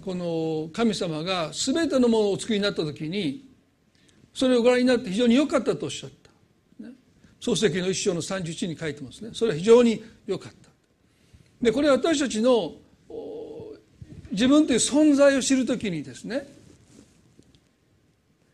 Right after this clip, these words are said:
神様が非常に良かったと言ってくださった存在として自分を見つめていくということにとって、この言葉は非常に大切ですよね。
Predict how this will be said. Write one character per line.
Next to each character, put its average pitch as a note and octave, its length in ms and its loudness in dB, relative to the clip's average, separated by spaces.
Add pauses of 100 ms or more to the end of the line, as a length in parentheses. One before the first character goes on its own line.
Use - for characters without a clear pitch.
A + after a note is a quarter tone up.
(540)
神 D#4+ 240 4
様 C4+ 200 6
が A#3 60 4
非 A3 80 2
常 C4 100 6
に B3 80 6
良 D4 120 6
か E4 120 0
っ - 100 -4
た E4+ 80 2
と C4 80 2
言 B3 100 4
っ F#3+ 40 -4
て A3+ 100 -2
く A3 60 0
だ A#3 60 0
さ B3+ 120 -2
っ A#3+ 60 2
た - 120 -6
存 A#3+ 320 2
在 A#3 180 4
と G#3 140 0
し - 80 -4
て C4 120 0
自 F3+ 120 -6
分 G#3 160 0
を G3+ 60 0
見 G#3 100 -2
つ A3 140 -6
め A3 100 4
て A#3 100 -4
い A#3+ 60 -2
く B3+ 140 -2
と A3 100 -4
い - 20 2
う F3 40 -2
こ D#3+ 100 -6
と D#3+ 120 -8
に D#3+ 120 -6
と D#3 120 -8
っ - 20 -10
て、 D#3+ 180 -12
こ A3+ 120 0
の A3+ 100 4
言 A3 120 -2
葉 F#3 200 0
は D#3+ 80 -4
非 D#3+ 60 -6
常 G#3 120 2
に F#3 80 -4
大 D#3+ 180 -10
切 C#3+ 280 -12
で C3+ 100 -16
す - 120 -20
よ - 80 -20
ね。 D#3 140 -20